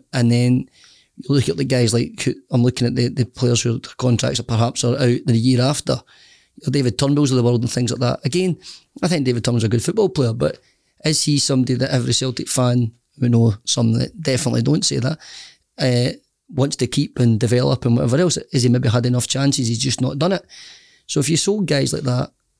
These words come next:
you know, the club will move on quite easily from that, um, and find somebody who will influence the game more, uh, as opposed to what they're doing. So, yeah, I think, I think all the credit's got to go to the recruitment team, the manager, and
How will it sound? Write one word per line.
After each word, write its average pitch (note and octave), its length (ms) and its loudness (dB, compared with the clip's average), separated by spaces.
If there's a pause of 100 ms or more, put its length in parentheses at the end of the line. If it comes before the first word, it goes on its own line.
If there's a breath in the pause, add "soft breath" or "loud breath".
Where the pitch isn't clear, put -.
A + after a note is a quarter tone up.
(340)
you E3 120 0
know, D#3+ 280 0
the C#3+ 60 -20
club F#3 260 0
will E3 180 4 (160)
move B2+ 260 2
on A#2 240 4
quite C3 200 -2
easily D#3 360 0
from C#3+ 260 2
that, A#2 180 -2 (260)
um, A2+ 480 4 (400 soft breath)
and B2 140 2
find C3+ 260 0
somebody B2 280 0
who A#2+ 140 2
will D3+ 220 2
influence E3+ 420 0
the C#3 100 -2
game B2+ 240 4
more, A#2 260 2 (720)
uh, C3 40 0
as B2 240 0
opposed B2 300 0
to B2 60 2
what C#3 120 -2
they're C3 120 2
doing. A#2+ 280 4
So, C3 280 0 (520 loud breath)
yeah, F#3+ 260 2
I D#3+ 60 -2
think, - 480 -4 (360)
I - 40 -10
think E3+ 160 -2
all E3 180 4
the F3+ 60 2
credit's C#3 320 0
got C#3 180 0
to C3 100 -2
go B2+ 140 4
to A#2 320 2 (420 loud breath)
the C3 100 2
recruitment C3+ 440 0
team, B2 200 2
the A2+ 80 2
manager, A#2+ 360 2
and B2 420 0